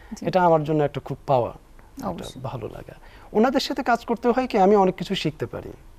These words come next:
Speaker 1: হুম।
Speaker 2: আর ওনারা যেটা হচ্ছে, ওনারা যেভাবে গান করে অভ্যস্ত ছিলেন, ওনারা গানের সাথে একাকার হয়ে যান।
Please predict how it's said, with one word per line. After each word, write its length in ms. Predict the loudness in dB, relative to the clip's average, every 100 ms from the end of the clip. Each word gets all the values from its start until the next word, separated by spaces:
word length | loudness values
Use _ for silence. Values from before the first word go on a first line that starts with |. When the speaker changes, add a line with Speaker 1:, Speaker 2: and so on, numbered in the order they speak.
| -14 -4
Speaker 1:
হুম। 220 | -4 -4 -10 -18 -20 -20 -20 -20 -20 -20 -10
Speaker 2:
আর 380 | -4 -2 0 -2 -4 -14 0
ওনারা 300 | 4 6 6
যেটা 240 | 4 2 2
হচ্ছে, 180 | 4
ওনারা 260 | 4 6 6
যেভাবে 400 | 6 6 6 6
গান 200 | 6 4
করে 240 | 4 4
অভ্যস্ত 440 | 6 4 -2 -6 -6
ছিলেন, 340 | -4 -2 0
ওনারা 400 | 2 4 2 0 -6 -20 -10 -2 2
গানের 200 | 4 4
সাথে 240 | 2 0
একাকার 440 | 0 0 2 2 2
হয়ে 240 | -2 -4
যান। 220 | -4 -10